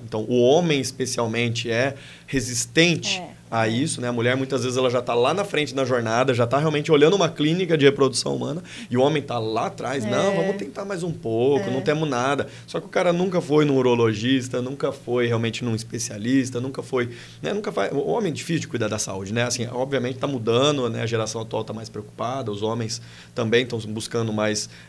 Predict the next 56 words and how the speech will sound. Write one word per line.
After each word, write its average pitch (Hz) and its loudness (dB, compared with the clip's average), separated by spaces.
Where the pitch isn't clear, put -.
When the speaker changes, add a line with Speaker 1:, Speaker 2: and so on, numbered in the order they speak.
Speaker 1:
é, 101 -2
cuidar 120 0
da 117 2
saúde 135 2
e - 4
eu 156 4
espero 160 2
que 156 -6
na 135 0
questão 127 -4
reprodutiva 131 -4
isso 160 -4
aconteça 175 -6
também. 123 -8
A 117 -6
mulher 139 8
vai 147 4
na 147 2
ginecologista 151 2
desde 104 -6
pequenininha, 147 -4
né? 113 -2
A 117 2
mãe - 2
Speaker 2:
É, - 2
Speaker 1:
já 107 0
leva 110 -2
e 208 -2
Speaker 2:
é. 208 0
Speaker 1:
tal. 202 -2
E - -8
o 240 -4
homem 214 0
Speaker 2:
O - 0
Speaker 1:
não 202 2
Speaker 2:
homem 208 0
Speaker 1:
vai, 254 2
Speaker 2:
não 269 2
vai. 190 -8
Speaker 1:
né? 143 -4
Então 120 -4
a 151 -2
gente 165 -8
precisa. 143 -2
O 143 4
meu 175 6
espermograma 117 0
mesmo, 123 0
né? 120 -4
Eu 127 -4
falei 110 -4
recentemente 110 -8
no, 98 -8
no 104 -6
outro 104 -6
podcast, 120 -6